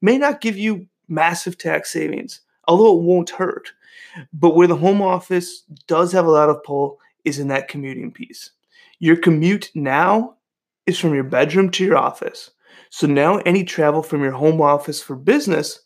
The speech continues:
would be considered business travel and therefore deductible. So this could be huge for you. So if you're getting your return prepared, do not be afraid of the home office, but instead embrace it,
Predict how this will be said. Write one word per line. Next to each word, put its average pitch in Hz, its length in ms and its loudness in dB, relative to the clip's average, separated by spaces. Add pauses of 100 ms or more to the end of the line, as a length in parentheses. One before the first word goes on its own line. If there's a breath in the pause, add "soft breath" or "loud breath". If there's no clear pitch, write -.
(460)
would 151 160 4
be 147 80 2
considered 139 560 -2
business 160 260 0
travel 143 600 -2 (160)
and 120 180 -6
therefore 117 380 -8
deductible. - 500 -14 (400 loud breath)
So - 120 -6
this 160 180 -2
could 175 200 2
be 180 160 0 (160)
huge 165 480 -2
for - 120 -8
you. - 300 -10 (500 loud breath)
So - 140 2
if 147 100 4
you're 208 140 2
getting 214 220 4
your 185 120 4
return 170 320 0
prepared, 147 500 -6 (380 soft breath)
do 170 80 -2
not 214 220 2
be 262 100 2
afraid 165 420 2
of 160 80 2
the 143 80 -4
home 127 180 -4
office, 135 360 -4
but 156 140 2
instead 151 360 2
embrace 143 520 -2
it, 214 160 2